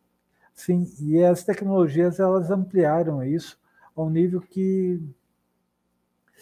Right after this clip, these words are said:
se alguns anos atrás a gente, eh, deduzia que era possível, que qualquer um poderia fazer o audiovisual,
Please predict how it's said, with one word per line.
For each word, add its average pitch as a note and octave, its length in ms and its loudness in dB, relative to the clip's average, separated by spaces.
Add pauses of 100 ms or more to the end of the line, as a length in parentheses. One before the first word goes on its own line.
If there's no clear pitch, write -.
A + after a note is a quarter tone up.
(220)
se - 160 0
alguns E3+ 340 0
anos F3+ 220 4
atrás D3+ 560 0
a D3+ 140 0
gente, D#3 440 -6 (480)
eh, D3 80 -4
deduzia F3 720 2
que F#3+ 160 -2
era D3 160 2
possível, D3 600 -2
que - 120 -20 (120)
qualquer E3+ 580 0
um F#3 320 -2 (760)
poderia D#3 460 4
fazer D3+ 380 0
o D3 120 4
audiovisual, C3 800 -2